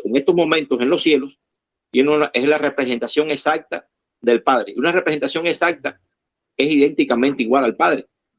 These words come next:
Si es la representación exacta, el Padre no es, no ha, nunca ha sido humano. Y entonces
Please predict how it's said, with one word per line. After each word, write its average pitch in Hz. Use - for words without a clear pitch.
Si 98
es 117
la 143
representación 139
exacta, 160
el 107
Padre 147
no 143
es, 139
no 127
ha, 151
nunca 139
ha -
sido 151
humano. 135
Y 110
entonces 127